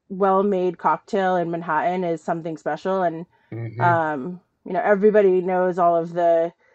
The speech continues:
Speaker 1: issues we've been facing with just the price of everything is going up. The cost of everything is just, like, you know, not where it was a month ago, six months ago. And so, you know, we were kind of struggling with, like, how do we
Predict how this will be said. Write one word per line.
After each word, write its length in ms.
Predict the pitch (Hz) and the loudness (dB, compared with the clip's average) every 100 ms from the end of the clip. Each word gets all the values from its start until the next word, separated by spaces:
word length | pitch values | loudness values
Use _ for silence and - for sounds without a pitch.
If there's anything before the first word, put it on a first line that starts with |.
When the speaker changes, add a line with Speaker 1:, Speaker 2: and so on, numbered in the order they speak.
| _ _ - | _ _ -2
Speaker 1:
issues 400 | 202 - 208 190 | -2 0 0 2
we've 180 | 202 175 | 2 2
been 320 | 190 180 180 | -2 -2 -6
facing 500 | - 185 180 190 175 | -4 -2 -2 -4 -4
with 360 | 165 170 _ - _ _ | -4 -6 _ -20 _ _
just 180 | 202 196 | -6 -4
the 80 | 185 | -4
price 360 | - 196 196 | 0 0 0
of 100 | 175 - | -4 -2
everything 560 | 185 175 185 175 160 160 | -2 0 -2 -2 -4 -6
is 120 | 156 | -6
going 340 | 180 160 160 | 0 0 2
up. 180 | 165 156 | -2 -2
The 60 | 165 | -6
cost 340 | - 180 - | 0 0 0
of 80 | 160 | -8
everything 560 | - 165 175 190 151 151 | -2 -2 -2 -6 -6 -6
is 140 | 151 | -6
just, 240 | 160 - | -8 -8
like, 340 | 151 143 - _ _ _ _ _ _ _ _ _ _ _ _ _ _ _ | -6 -6 -6 _ _ _ _ _ _ _ _ _ _ _ _ _ _ _
you 140 | 175 180 | -8 -2
know, 240 | 151 180 _ _ _ | -2 -4 _ _ _
not 360 | 180 190 190 | -4 0 2
where 160 | 190 180 | 2 0
it 80 | - | 0
was 260 | 175 175 | 2 0
a 40 | 170 | 0
month 260 | 190 196 196 | -2 -2 -2
ago, 340 | 185 180 175 | 0 2 0
six 300 | - 190 - | -2 -6 -2
months 240 | 180 175 | -2 -2
ago. 300 | 185 175 175 | -4 2 4
And 160 | 170 175 | 4 0
so, 340 | 185 170 165 - _ _ _ _ _ - | 2 4 4 -2 _ _ _ _ _ -2
you 60 | |
know, 80 | 202 | 2
we 60 | 196 | 4
were 60 | |
kind 200 | 196 226 | 4 4
of 80 | 214 | 2
struggling 480 | - 214 208 208 185 | 2 2 4 4 4
with, 200 | 185 185 | 0 2
like, 220 | 190 180 - - _ - | 2 2 -6 -20 _ -12
how 240 | - 208 | 4 6
do 140 | 220 | 6
we 420 | 226 202 202 190 | 2 0 0 -2